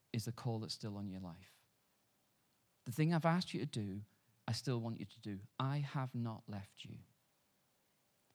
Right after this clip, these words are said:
The Lord comes and stands next to him. And you would be, you would be excused for thinking that perhaps Paul just thought, "Do you know, what a mess.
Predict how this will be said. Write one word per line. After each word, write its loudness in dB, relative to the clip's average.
The 6
Lord 10
comes 6
and 6
stands 4
next -2
to -2
him. -2
And 8
you 8
would 6
be, 4
you 2
would 4
be 4
excused 6
for -2
thinking 2
that -2
perhaps 0
Paul 2
just -4
thought, -2
"Do -4
you 4
know, 2
what 0
a 0
mess. 0